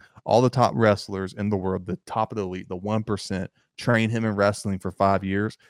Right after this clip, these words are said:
and that still wouldn't make up the gap between him and Ben Askren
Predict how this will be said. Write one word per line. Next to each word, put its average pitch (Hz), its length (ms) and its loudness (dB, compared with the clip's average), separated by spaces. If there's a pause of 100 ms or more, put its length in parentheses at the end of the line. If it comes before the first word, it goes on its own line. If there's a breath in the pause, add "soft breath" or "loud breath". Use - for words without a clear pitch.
(120 loud breath)
and 95 380 -2
that 104 180 2
still 113 360 0
wouldn't 101 200 -2
make 95 220 -2
up - 80 -6
the 95 100 -6
gap 95 280 -2
between 92 340 -10
him 90 400 -8 (260)
and 92 140 -2
Ben 92 160 -2
Askren 90 520 -6